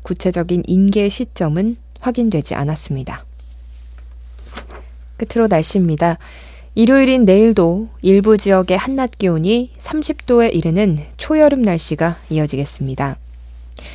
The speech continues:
내일 아침 최저 기온은 구 도에서 십육 도, 낮 최고 기온은 십팔 도에서 삼십 도를 기록하겠습니다.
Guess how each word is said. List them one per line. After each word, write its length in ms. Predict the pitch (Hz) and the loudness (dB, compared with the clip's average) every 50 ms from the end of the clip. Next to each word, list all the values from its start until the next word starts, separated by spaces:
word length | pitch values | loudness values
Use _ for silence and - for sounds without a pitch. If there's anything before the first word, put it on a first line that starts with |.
| - - - - - - - - | -20 -20 -20 -20 -20 -20 -6 2
내일 240 | 175 175 175 180 | 4 6 6 6
아침 360 | 165 151 151 - - 220 214 220 | 4 2 0 0 2 2 2 4
최저 260 | - 240 226 240 226 | 2 2 2 2 2
기온은 520 | 202 214 202 196 190 214 247 254 269 269 | 4 4 4 4 4 4 4 2 2 -2
구 220 | - - - 196 190 | -4 -2 -2 0 2
도에서 540 | 226 247 240 233 220 - 233 226 226 226 | 6 6 6 6 4 2 2 2 2 0
십육 460 | 220 - - 269 247 196 170 - - - | 0 -2 0 2 4 4 2 2 0 0
도, 280 | 165 151 147 156 190 - - - - - - - - - - - - - - - - - | 2 2 2 0 -2 -6 -12 -20 -20 -20 -20 -20 -20 -20 -20 -20 -20 -20 -20 -20 -6 0
낮 180 | - 180 196 - | 2 4 4 4
최고 260 | - 262 233 247 233 | 2 2 4 4 4
기온은 480 | 220 233 220 220 220 254 262 233 190 | 6 6 6 6 6 6 6 4 4
십팔 440 | 175 - - 285 - - - 294 285 | 2 2 -2 -4 -6 -2 0 0 0
도에서 580 | 269 - 247 208 185 165 156 202 220 233 240 247 | 2 2 2 2 4 2 2 2 2 2 2 -2
삼십 480 | 240 - - 285 285 - - 269 - - | -4 -6 -6 -4 -4 -2 -4 -6 -4 -2
도를 340 | - 175 165 175 190 196 196 - - | -2 0 2 2 0 -2 -4 -8 -12
기록하겠습니다. 960 | - - 160 151 - 160 147 147 147 - - 147 139 139 135 135 135 151 | -4 -4 -4 -2 -2 -4 -6 -6 -6 -6 -4 -4 -4 -4 -4 -6 -8 -8